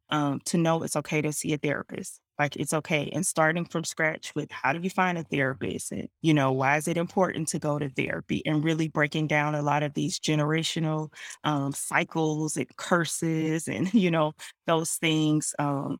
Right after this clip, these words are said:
that have, that are with us, understandably so, um, because of the generations of trauma,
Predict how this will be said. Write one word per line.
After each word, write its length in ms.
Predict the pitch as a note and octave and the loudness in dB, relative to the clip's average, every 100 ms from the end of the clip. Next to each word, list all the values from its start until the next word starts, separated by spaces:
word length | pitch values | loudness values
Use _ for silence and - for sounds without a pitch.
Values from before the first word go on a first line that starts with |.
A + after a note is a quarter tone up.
| _ C#3+ | _ 0
that 240 | E3+ D3 | 2 2
have, 440 | F3 E3+ D#3+ D#3+ - | 0 0 0 -4 -2
that 240 | D3+ F#3 - | 2 2 4
are 200 | F3 D#3+ | 2 2
with 440 | D3+ G3 C#4+ - - | 2 2 2 -6 0
us, 360 | E3 D#3 D#3 - | 4 4 2 -2
understandably 920 | E3 F3+ E3 - E3 F#3 G#3+ F#3 D#3 D3+ | 0 0 0 0 0 2 0 0 0 0
so, 640 | - D#3+ F3 E3+ D#3 F3+ E3 | 0 2 2 0 -2 -4 0
um, 340 | D#3 D3+ D3+ | 2 2 2
because 560 | D#3+ - - E3 E3 - | 0 -4 2 4 4 2
of 300 | D#3+ D#3 D3 | 0 0 2
the 140 | D#3 | 0
generations 880 | D3 D#3 D3 D3+ D#3+ - D#3 D3 - | 2 2 2 0 -2 -2 -2 -2 -4
of 140 | C#3+ | -6
trauma, 760 | - - F#3+ A#3+ F3 E3 G#3 | -2 2 4 4 4 2 0